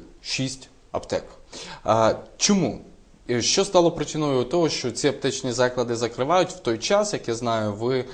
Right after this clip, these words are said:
працюєте і докладаєте всіх зусиль для того, щоб аптечна мережа навпаки розширювалася?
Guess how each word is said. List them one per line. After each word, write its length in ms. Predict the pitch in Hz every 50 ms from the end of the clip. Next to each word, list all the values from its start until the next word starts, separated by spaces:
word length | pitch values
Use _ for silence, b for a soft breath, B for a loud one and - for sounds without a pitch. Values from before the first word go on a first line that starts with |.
| B B B B B
працюєте 720 | - 113 110 110 - - - 170 175 170 160 165 - 123 113
і 20 |
докладаєте 760 | 107 110 107 110 - 113 110 117 120 117 117 113 107 - 110
всіх 200 | 107 - - 113
зусиль 280 | 107 113 107 - 175 160
для 200 | 143 123 117 113
того, 240 | 117 - 131 127 120
щоб 260 | 120 - 120 107 113 113 110 110 110 107 107
аптечна 460 | - 110 - - 127 113 - - 120 110
мережа 420 | 110 107 107 110 107 113 131 131
навпаки 420 | 123 113 110 - 113 107 - 104
розширювалася? 840 | 98 101 104 98 - - 135 120 107 98 90 80 - - - -